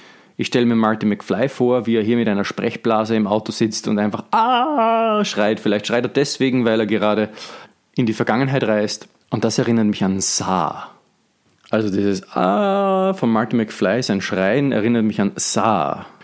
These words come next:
Und somit weiß ich mit Sicherheit, wie man das Präteritum bildet, beziehungsweise wie ich es auch erkenne.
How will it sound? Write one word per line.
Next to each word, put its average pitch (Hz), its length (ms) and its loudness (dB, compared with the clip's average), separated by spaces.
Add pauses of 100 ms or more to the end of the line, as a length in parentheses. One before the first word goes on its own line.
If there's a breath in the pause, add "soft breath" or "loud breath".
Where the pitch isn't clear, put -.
(100 loud breath)
Und 107 80 0
somit 101 240 2
weiß 82 240 0
ich - 260 -8 (300 soft breath)
mit - 100 0
Sicherheit, 104 560 0 (320 soft breath)
wie 101 220 0
man 101 160 4
das 95 100 -2
Präteritum 95 600 0
bildet, 78 340 -8
beziehungsweise 101 560 0
wie 101 100 2
ich - 80 -4
es - 220 -2
auch - 200 -2
erkenne. - 440 -4